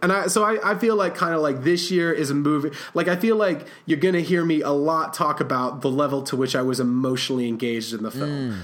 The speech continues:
Speaker 1: And, like, I will say, like, out of, out of this, at least probably five of them made me, like, tear up at some point or get a little bit misty-eyed. Like, that was,
Speaker 2: Yeah.
Speaker 1: so that was what I was kinda looking for. So that's why I'm saying, like, the, the top ten this year was hard. It's kind of rarefied
Speaker 2: Mm.
Speaker 1: air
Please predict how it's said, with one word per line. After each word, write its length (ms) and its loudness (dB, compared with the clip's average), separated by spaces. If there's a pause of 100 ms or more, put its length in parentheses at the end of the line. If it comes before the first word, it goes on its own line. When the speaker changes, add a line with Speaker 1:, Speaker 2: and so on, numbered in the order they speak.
Speaker 1:
And, 220 2
like, 220 0 (280)
I 120 2
will 240 2
say, 300 2
like, 400 0
out 280 2
of, 380 0 (460)
out 180 4
of 140 2
this, 180 0
at 180 -2
least 360 2
probably 400 2
five 420 0
of 140 -2
them 340 0 (160)
made 240 2
me, 140 2
like, 260 -2
tear 280 0
up 280 -4
at 140 -4
some 220 0
point 420 -2 (120)
or 120 -2
get 160 0
a 40 -2
little 220 0
bit 160 -2
misty-eyed. 840 0
Like, 260 -2
that 220 0
was, 200 0
Speaker 2:
Yeah. 80 -8 (160)
Speaker 1:
so 140 -2
that 200 2
was 140 2
what 200 2
I 80 2
was 120 0
kinda 280 0
looking 400 0
for. 260 -4
So 160 0
that's 180 0
why 120 2
I'm 100 0
saying, 220 0
like, 140 -2
the, 60 0
the 280 -2
top 300 -6
ten 180 0
this 200 -2
year 80 2
was 140 -2
hard. 380 -4
It's 180 -6
kind 180 -2
of 140 -2
rarefied 640 0
Speaker 2:
Mm. 80 -6
Speaker 1:
air 400 -4